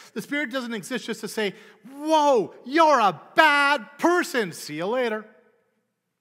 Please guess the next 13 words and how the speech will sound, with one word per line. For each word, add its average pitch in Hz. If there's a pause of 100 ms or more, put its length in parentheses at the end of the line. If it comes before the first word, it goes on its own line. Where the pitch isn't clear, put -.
(540)
It's -
not 233
the 190
goal 135
of 113
the 113
Spirit. 196 (1900)
Yet 170
the 180
church 220
has 156
done 147
that. 175